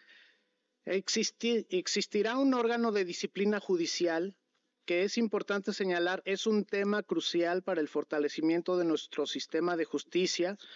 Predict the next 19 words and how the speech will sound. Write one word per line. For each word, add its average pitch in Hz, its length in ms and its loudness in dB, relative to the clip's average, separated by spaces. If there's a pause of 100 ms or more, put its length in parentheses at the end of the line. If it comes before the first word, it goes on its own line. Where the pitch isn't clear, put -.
(440)
contar 208 540 -2
con 208 200 0
un 214 160 4
órgano 208 520 0
con 180 200 0
independencia 165 800 0
técnica 202 760 -2 (160)
que 170 120 -2
revise 185 520 0
las 180 200 -2
conductas 208 760 -2
indebidas 180 920 0 (280)
y 160 140 0
faltas 196 680 -4
de 160 200 -2
los 151 220 -2
impartidores 160 680 0
de 160 120 -2
justicia. 127 640 -6